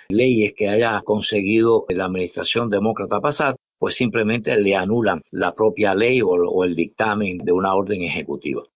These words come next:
Así que definitivamente parece que los republicanos van a tener una importante voz ya en el Congreso, dividiendo la Cámara de Representantes,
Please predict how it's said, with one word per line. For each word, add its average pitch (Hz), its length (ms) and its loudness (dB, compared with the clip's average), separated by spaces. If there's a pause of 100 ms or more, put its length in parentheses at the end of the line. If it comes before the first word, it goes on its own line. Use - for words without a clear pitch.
(220)
Así 151 260 0
que 117 200 -4 (220)
definitivamente 127 1000 0 (260)
parece 107 520 0
que 95 240 0
los 90 180 0
republicanos 101 760 -2
van 101 220 0
a 104 140 0
tener 98 360 0
una 127 400 0
importante 104 680 -2
voz 98 340 2
ya 107 380 0
en 87 100 -6
el 87 140 -6
Congreso, 101 760 0
dividiendo 98 800 0
la 85 140 0
Cámara 95 320 0
de 87 60 0
Representantes, 87 800 -4